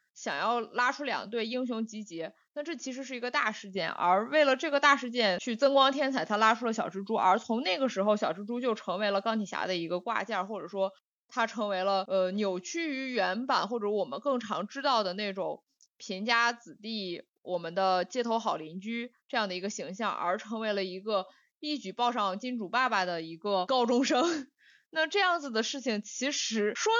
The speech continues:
到底是因为B V S导致的，因为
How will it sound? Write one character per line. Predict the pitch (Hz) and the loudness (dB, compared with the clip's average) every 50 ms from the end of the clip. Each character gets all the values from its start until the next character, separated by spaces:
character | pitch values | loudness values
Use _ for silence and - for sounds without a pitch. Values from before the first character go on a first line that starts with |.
| 480 415 | 4 4
到 | 359 330 | 4 2
底 | 233 233 190 165 175 208 - | 0 -2 -4 -6 -10 -10 -10
是 | - - 349 339 320 | -10 -4 -2 0 0
因 | 311 381 381 | 2 2 2
为 | 381 359 277 | 2 2 2
B | 285 285 311 311 349 | 0 -2 -4 -6 -4
V | 403 415 440 523 539 480 | -2 0 2 2 2 0
S | 294 - | 0 0
导 | - 185 160 | -2 -2 -2
致 | 175 - 196 | -2 -8 -4
的， | 185 185 175 | -4 -2 -2
因 | 233 277 302 320 | -2 -4 -2 0
为 | 311 320 339 | 0 0 -2